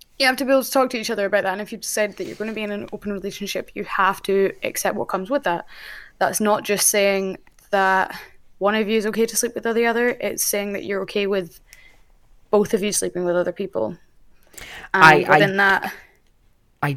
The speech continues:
Speaker 2: do, however, think that sleeping with her mother was
Speaker 1: Oh, we're getting
Speaker 2: not
Speaker 1: to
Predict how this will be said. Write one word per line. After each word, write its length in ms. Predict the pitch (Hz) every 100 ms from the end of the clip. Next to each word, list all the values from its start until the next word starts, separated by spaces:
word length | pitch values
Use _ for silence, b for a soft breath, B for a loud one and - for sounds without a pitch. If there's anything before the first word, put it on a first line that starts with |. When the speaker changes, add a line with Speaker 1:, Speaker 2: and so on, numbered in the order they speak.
| -
Speaker 2:
do, 240 | 147 151
however, 460 | 160 160 151 143 139
think 440 | - 131 123 -
that 100 | -
sleeping 340 | - 127 117 113
with 140 | 110
her 120 | -
mother 400 | 117 113 107 98
was 540 | 101 107 107 117 - - _ _ - - _ _ _ _ _ _ _ -
Speaker 1:
Oh, 220 | 403 415
we're 140 | 415 359
getting 260 | - 151
Speaker 2:
not 320 | 156 143 -
Speaker 1:
to 80 | -